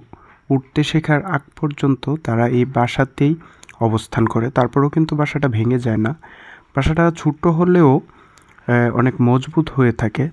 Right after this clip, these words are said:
যার জন্য, আহ, ঘুঘু পাখিগুলো,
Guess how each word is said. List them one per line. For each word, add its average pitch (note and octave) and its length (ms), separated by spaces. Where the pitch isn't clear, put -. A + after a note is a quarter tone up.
যার A2 140
জন্য, A#2 260
আহ, - 800
ঘুঘু A2+ 220
পাখিগুলো, A2 680